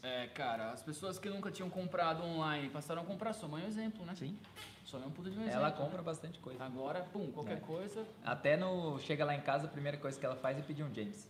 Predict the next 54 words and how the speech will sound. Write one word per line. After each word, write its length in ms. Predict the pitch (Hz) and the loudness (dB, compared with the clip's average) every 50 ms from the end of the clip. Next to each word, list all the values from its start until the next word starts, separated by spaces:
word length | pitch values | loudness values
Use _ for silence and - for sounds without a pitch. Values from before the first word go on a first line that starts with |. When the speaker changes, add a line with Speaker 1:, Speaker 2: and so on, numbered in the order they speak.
| - - | -14 -12
Speaker 1:
Um 100 | 127 123 120 - | -10 -10 -8 -2
Speaker 2:
Que 120 | 123 120 | 2 4
ela 120 | - 131 | 6 6
nem 100 | 139 139 | 6 6
no 60 | 147 185 | 6 4
Speaker 1:
James, 140 | 226 240 208 | 4 4 2
Speaker 2:
supermercado 520 | - 185 190 175 151 135 - - 123 123 120 | 2 4 4 4 4 4 6 8 8 8 10
ela 140 | 110 110 | 8 6
vai 140 | 104 104 107 | 6 4 2
mais. 200 | 107 104 101 113 | 2 0 0 -2
Speaker 1:
sensacional, 380 | 143 143 147 - - - - 127 | -4 -4 -6 -6 -6 -2 4 6
Speaker 2:
E 40 | 143 | 8
olha 220 | 160 202 226 226 | 8 8 8 6
Speaker 1:
ó. 20 | - | 4
Speaker 2:
que 80 | - | 4
o 60 | 214 202 | 4 4
passeio 500 | 214 190 160 - - - 185 190 196 127 | 6 6 6 6 4 0 0 0 0 4
dela 260 | 135 143 160 160 151 | 4 4 6 6 6
é 120 | 151 151 160 | 6 4 4
o 60 | 180 | 2
supermercado. 500 | 170 - 165 151 139 120 117 - - - | 0 0 0 0 0 0 2 4 4 4
Speaker 1:
<laughs> 1000 | - - 349 349 349 - 415 440 427 427 - 311 - - - 247 214 - - - | 8 10 8 8 10 10 8 8 8 8 6 6 6 6 4 0 0 0 0 2
Speaker 2:
Mas 180 | 120 123 120 | 2 2 4
daí 180 | 123 131 135 135 | 4 4 4 4
tem 160 | - 147 143 | 2 0 -2
que 100 | 139 147 147 | -2 -2 0
marcar 320 | 147 143 139 - 143 131 | 0 0 2 2 2 0
com 120 | - 170 | 2 0
tempo, 480 | 151 - 196 196 104 120 127 110 113 98 | -2 0 -2 -2 -2 -2 -2 -4 -4 -4
né? 120 | 98 104 104 | -2 -2 -2
Ela 120 | 98 101 95 | -2 -2 -4
precisa 220 | - - 117 107 | -4 -6 -8 -6
de 60 | 107 123 | -6 -6
um 60 | 123 | -6
timing. 440 | - - 95 92 98 98 92 87 87 92 123 | -6 -6 -4 -4 -4 -6 -6 -8 -8 -8 -8
Speaker 1:
Exatamente. 760 | 123 120 113 127 123 123 - 175 170 165 156 151 151 - | -6 -4 -2 -2 -2 -2 -2 -2 -2 0 0 0 -2 -2
Então, 140 | 147 - 190 | -4 -6 -6
assim, 180 | 175 - 214 202 | -4 -2 -2 -4
cara, 420 | - - 196 175 151 143 131 - | -2 2 2 4 4 4 4 2
o, 480 | 151 151 156 156 156 151 151 151 147 - - | 2 2 2 2 2 2 2 0 0 0 0
a 80 | 143 | -2
pandemia, 480 | 139 - 165 165 165 165 160 160 165 175 | 0 -2 -2 -2 0 0 2 2 2 2
ela 100 | 180 175 | 2 0
acelerou 380 | 175 - 185 180 175 165 170 | -2 -2 -2 -2 0 0 2
muito, 360 | 175 170 151 156 196 202 - 151 | 2 2 2 2 2 0 -2 -2
né? 220 | 143 143 160 160 156 151 131 | -2 -2 -2 -4 -4 -6 -6
É, 180 | 135 - 104 | -4 -2 -2
Speaker 2:
Hum. 40 | - - | -2 -2
Speaker 1:
chovendo 280 | 135 131 139 147 151 | -4 -4 -2 -2 0
molhado 380 | 147 139 131 127 135 139 135 131 | 0 0 0 0 0 0 0 0
aí 60 | 131 | -4
também 220 | 135 131 127 127 | -6 -6 -8 -10
falar 260 | 120 - 135 139 139 131 | -10 -8 -4 -4 -2 -2
nisso, 420 | 127 127 147 156 - - 139 - | -2 -2 -4 -4 -6 -8 -10 -10